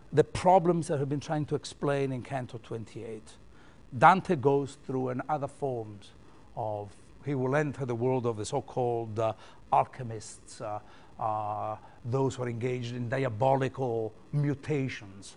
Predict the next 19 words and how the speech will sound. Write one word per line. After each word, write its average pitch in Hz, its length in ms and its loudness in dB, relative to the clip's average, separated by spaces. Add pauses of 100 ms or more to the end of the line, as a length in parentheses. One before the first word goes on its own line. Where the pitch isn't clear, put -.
unnatural 143 680 -2
mutations, 120 640 -8 (360)
personifications, 135 1080 -2
impersonators, 135 1200 -8 (340)
uh, 120 460 2
disguises, 131 880 2
et 131 120 -6
cetera. 107 380 -4 (300)
But 110 160 -4
before 202 300 0
he 220 80 0
gets 180 360 -4
there, 117 240 -14 (480)
there 120 140 0
is 123 260 -2
a 147 140 4
little 160 400 0 (420)
long 135 460 0 (100)
passage. - 420 -12